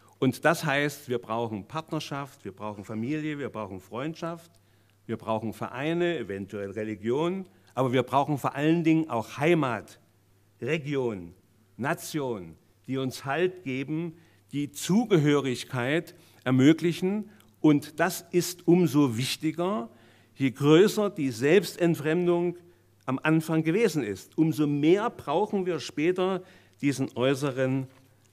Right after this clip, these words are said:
Halt. Nun, ähm, jetzt der Unterschied zwischen äußerer und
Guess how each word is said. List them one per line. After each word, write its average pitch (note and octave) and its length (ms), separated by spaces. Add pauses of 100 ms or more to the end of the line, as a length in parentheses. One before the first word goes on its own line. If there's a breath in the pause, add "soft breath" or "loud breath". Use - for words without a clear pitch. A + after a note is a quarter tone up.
(140)
Halt. F#2 380 (1200 soft breath)
Nun, E3 360 (800)
ähm, D3+ 560 (1400 loud breath)
jetzt E3 480
der - 240
Unterschied D#3+ 640 (300)
zwischen C#3 460 (520)
äußerer C3+ 680 (440)
und A2+ 440